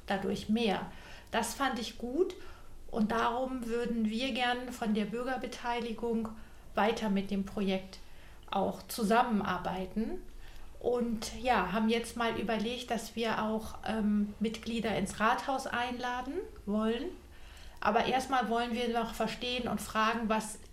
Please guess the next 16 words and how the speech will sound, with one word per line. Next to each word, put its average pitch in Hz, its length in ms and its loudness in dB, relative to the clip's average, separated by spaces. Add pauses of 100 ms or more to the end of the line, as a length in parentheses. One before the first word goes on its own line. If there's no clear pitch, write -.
ähm, 214 380 0
die 240 160 -2
denn 214 180 2
eigentlich 226 400 2
besonders 220 420 2
interessiert, - 640 0 (440)
wenn 220 180 6
sie 208 120 2
ins - 220 -2
Rathaus 190 460 0
kommen. 190 260 -2
Und 175 100 -6
darum 202 260 4
kommen 214 240 2
wir 220 200 2
erstmal 202 560 0